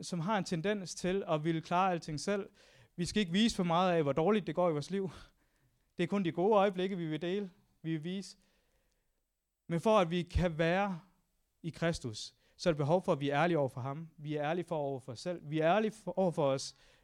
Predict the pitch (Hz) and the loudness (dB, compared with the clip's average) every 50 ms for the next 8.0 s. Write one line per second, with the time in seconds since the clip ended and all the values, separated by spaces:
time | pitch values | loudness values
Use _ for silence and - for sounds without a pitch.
0 | _ _ - 156 151 151 165 160 156 151 147 147 - 233 208 175 - - 143 131 | _ _ -10 -8 -8 -8 -6 -4 0 0 0 2 2 2 2 2 2 0 -2 0
1 | 131 143 156 - - - - - - 147 - 165 151 - 214 196 160 135 147 147 | 0 -2 -4 -6 -12 -20 -20 -8 -6 -4 -2 -2 2 2 4 4 4 2 0 -2
2 | 160 156 - _ _ _ _ _ _ _ _ - 156 151 165 170 - _ _ _ | -4 -6 -10 _ _ _ _ _ _ _ _ -6 -2 -2 -2 -2 -4 _ _ _
3 | _ _ _ _ _ - 156 156 208 247 214 180 165 151 131 131 135 156 175 170 | _ _ _ _ _ -4 -2 2 4 4 4 4 2 0 0 0 0 0 0 -2
4 | 147 131 139 131 131 135 - _ _ _ _ _ _ _ _ _ - 156 165 170 | -2 -4 -4 -4 -6 -6 -8 _ _ _ _ _ _ _ _ _ -2 0 2 4
5 | 165 180 170 160 139 139 156 202 233 226 196 190 160 151 - - 214 185 143 147 | 2 2 2 0 -2 -2 0 2 4 4 4 4 2 0 2 2 2 2 2 -2
6 | 135 135 131 - - 180 151 135 127 135 135 139 - _ _ _ _ _ _ _ | -4 -4 -6 -6 -4 -4 -4 -2 -2 -2 -4 -4 -8 _ _ _ _ _ _ _
7 | _ - - - 170 185 175 - 226 226 190 156 - - 147 135 135 143 143 | _ -4 0 2 2 2 0 2 0 0 0 0 -4 -4 -6 -6 -4 -6 -8